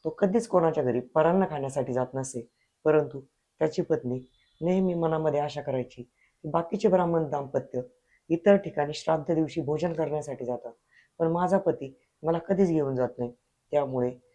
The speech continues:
मी बाकीच्या ब्राह्मण स्त्रियांच्या तोंडून जेव्हा मिष्टान्न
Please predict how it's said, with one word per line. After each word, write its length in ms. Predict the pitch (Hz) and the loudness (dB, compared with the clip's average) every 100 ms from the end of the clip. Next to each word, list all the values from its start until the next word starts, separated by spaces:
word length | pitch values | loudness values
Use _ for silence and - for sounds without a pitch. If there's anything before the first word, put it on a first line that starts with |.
| _ - | _ -6
मी 280 | 160 160 147 _ _ - | 0 0 0 _ _ -4
बाकीच्या 420 | 151 156 190 196 | -4 -2 0 2
ब्राह्मण 300 | 170 175 185 | 2 0 -2
स्त्रियांच्या 420 | 175 165 160 160 | 0 2 2 2
तोंडून 320 | 170 156 151 147 | 0 0 0 0
जेव्हा 200 | 143 143 | -2 0
मिष्टान्न 600 | 156 - 156 139 123 | -4 -4 -4 -2 -4